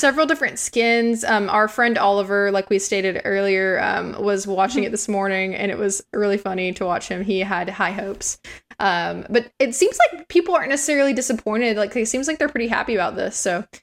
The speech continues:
Speaker 1: apparently, like,
Speaker 2: Yeah, if
Speaker 1: Twitter
Speaker 2: anything,
Speaker 1: crashed.
Speaker 2: I'm just glad it's not, yeah, I'm just glad it's not another Fire Emblem's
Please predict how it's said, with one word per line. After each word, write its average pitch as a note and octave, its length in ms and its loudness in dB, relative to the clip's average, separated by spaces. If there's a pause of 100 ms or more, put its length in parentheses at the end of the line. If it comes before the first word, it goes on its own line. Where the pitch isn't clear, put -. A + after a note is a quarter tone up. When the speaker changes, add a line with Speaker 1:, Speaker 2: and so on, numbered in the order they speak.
(140)
Speaker 1:
apparently, D#4+ 460 0
like, C4+ 140 4
Speaker 2:
Yeah, - 40 -14 (120)
if - 60 -16
Speaker 1:
Twitter C4+ 320 4
Speaker 2:
anything, G4 200 2
Speaker 1:
crashed. G3+ 360 4
Speaker 2:
I'm C4+ 100 0
just D4 160 -4
glad A#3 200 4
it's - 160 -8
not, A#3 260 0 (440)
yeah, A#3+ 540 6
I'm D4 140 0
just F#4+ 160 0
glad C4 200 4
it's A#3+ 160 -4
not B3 120 2
another A3+ 380 2
Fire G#3+ 400 0
Emblem's G3 640 -2